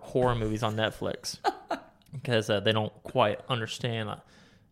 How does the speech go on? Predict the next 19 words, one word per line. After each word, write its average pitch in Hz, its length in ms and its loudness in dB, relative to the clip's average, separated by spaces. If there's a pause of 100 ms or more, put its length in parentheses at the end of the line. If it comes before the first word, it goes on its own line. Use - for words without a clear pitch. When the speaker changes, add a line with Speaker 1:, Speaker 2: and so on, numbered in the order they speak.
Speaker 1:
Netflix 120 420 0
is 120 80 -2
for 117 100 -6
binge 110 300 -2
watching 113 340 -2
series. 113 540 -2
I - 80 -2
try 110 200 2
to 107 40 2
explain 110 460 -2
it, 123 180 -4
but 107 240 -6 (880)
it 95 140 0
is 101 160 2
what 110 160 6
it 107 80 4
is. 104 480 2
Speaker 2:
Mm-hmm. 85 320 -2
Speaker 1:
Um, 117 560 6